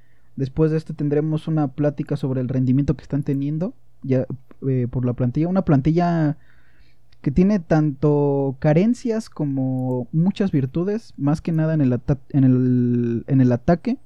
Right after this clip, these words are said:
Tienen un, un Big Three que puede ser el Big Three más talentoso de manera ofensiva en la historia de la, de la N B A, con un Kyrie Irving, con un James Harden y con un Kevin Durant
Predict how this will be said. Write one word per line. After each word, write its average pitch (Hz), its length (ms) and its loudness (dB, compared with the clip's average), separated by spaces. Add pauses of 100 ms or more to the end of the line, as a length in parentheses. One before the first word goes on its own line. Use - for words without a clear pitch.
(300)
Tienen 143 580 2
un, 143 460 0
un 170 160 4
Big 165 180 4
Three 180 180 -2
que 165 120 0
puede 165 220 0
ser 170 160 -6
el 160 100 -2
Big 156 160 -4
Three 170 180 -8
más 160 440 -10
talentoso 147 480 -4
de 151 80 -4
manera 127 240 -4
ofensiva 156 520 -6 (440)
en 117 140 -2
la 110 60 -4
historia 160 280 0
de 131 100 2
la, 147 160 0
de 135 180 -2
la 131 100 2
N 143 140 2
B 131 120 0
A, 165 160 -2 (420)
con 135 160 0
un 147 440 0
Kyrie 151 340 2
Irving, 170 220 -2
con 135 160 0
un 143 140 0
James 147 220 0
Harden 143 320 0
y 117 60 2
con 127 180 2
un 143 260 2
Kevin 147 260 2
Durant 135 360 2